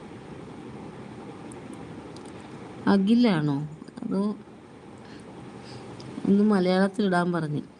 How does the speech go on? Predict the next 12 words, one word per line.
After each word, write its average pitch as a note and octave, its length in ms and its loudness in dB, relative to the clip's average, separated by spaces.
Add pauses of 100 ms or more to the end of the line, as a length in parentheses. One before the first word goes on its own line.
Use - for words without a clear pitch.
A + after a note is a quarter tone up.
(440)
അന്നേരം F#3+ 380 4 (1120)
കുഞ്ഞ് G3 260 8
ബായും F#3+ 420 6
പറഞ്ഞ് F#3 260 4
പോണു. E3+ 400 2 (880)
വരുന്നവരൊക്കെ G3+ 680 6
ഒരു G3+ 100 6
മൂന്ന് F#3 340 4
മിനിറ്റ് F#3+ 360 2
ലൈവിലിരിക്കുക. E3 920 2 (3500)
No F#3 60 8
subscriber. D#3 800 2